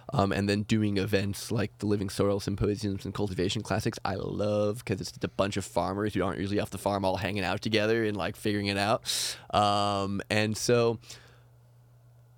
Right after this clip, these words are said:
it's tough out there. Um, it's, it is, th-, the mood is not great, and you can see it a lot in how, um, people were portraying themselves on social media and just being really panicked and really, like, "This is a,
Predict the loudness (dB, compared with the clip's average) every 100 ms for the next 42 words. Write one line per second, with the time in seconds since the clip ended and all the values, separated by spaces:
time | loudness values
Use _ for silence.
0 | -20 -12 0 0 0 2 2 4 2 2
1 | 2 0 2 4 4 2 2 2 2 -6
2 | -10 -6 2 4 4 4 2 0 -4 -12
3 | -16 -20 _ _ -20 -20 -14 -12 -10 -6
4 | -2 2 4 4 4 4 4 4 4 0
5 | 0 0 4 4 4 2 4 6 6 4
6 | 2 0 0 4 6 6 4 2 4 4
7 | 6 4 2 2 2 4 4 4 4 2
8 | 0 -2 -4 0 2 4 2 2 0 0
9 | 0 2 0 0 0 0 0 2 2 0
10 | 0 0 2 4 4 2 -2 -4 0 0
11 | 2 0 0 2 2 0 -2 0 2 0
12 | -2 -4 -2 0 2 2 2 2 0 -2
13 | -4 -2 -2 -4